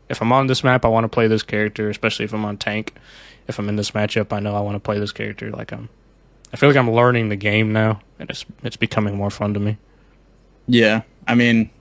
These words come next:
Speaker 2: something I can relate it to is me and Chase tend to play a lot of Rocket League. At this point, we wanna win, but if we lose, we're like, you know, whatever. These dudes suck. They got lucky,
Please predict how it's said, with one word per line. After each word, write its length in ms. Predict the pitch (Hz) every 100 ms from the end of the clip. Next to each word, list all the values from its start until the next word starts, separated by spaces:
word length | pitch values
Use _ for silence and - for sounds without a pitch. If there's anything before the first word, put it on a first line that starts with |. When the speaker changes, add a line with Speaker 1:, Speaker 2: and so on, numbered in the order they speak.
| _
Speaker 2:
something 400 | - 120 113 120
I 120 | 113 113
can 180 | -
relate 260 | 113 113 120
it 140 | 120
to 220 | - 120 117
is 280 | 101 - -
me 160 | 110
and 120 | 113 110
Chase 280 | 123 117
tend 200 | - 123
to 40 | 123
play 220 | 139 131
a 60 | 139
lot 160 | 143
of 80 | 147
Rocket 300 | 135 120 -
League. 240 | - - _ _ _ _ _ _
At 100 | 117
this 200 | 107 131
point, 360 | - 147 147 -
we 120 | 123
wanna 260 | 117 135 156
win, 340 | 165 170 170 - _ _ -
but 140 | 120
if 140 | 113
we 120 | 117 110
lose, 400 | 117 135 135 120
we're 100 | 113
like, 280 | 110 104 _ -
you 120 | 110
know, 200 | 107 104
whatever. 520 | 107 107 107 104 98 95 -
These 180 | 110 104
dudes 260 | 110 104
suck. 380 | - - 110 104 _ -
They 120 | 110
got 180 | 104 104
lucky, 400 | 107 101 107 104